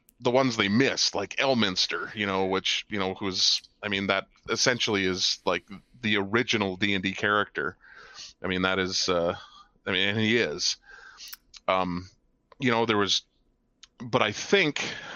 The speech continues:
um, why it didn't do so well was because Wizards marked the price up. They messed around with the size of the set boxes and the s-, and the amount of cards in the set packs, and they advertised it as a Commander set.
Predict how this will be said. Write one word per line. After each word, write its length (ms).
um, 420
why 280
it 300
didn't 460
do 180
so 240
well 340
was 160
because 420
Wizards 460
marked 280
the 40
price 380
up. 160
They 180
messed 460
around 420
with 140
the 100
size 460
of 60
the 80
set 340
boxes 560
and 120
the 40
s-, 200
and 200
the 80
amount 240
of 60
cards 340
in 60
the 60
set 300
packs, 560
and 280
they 220
advertised 580
it 60
as 100
a 60
Commander 340
set. 260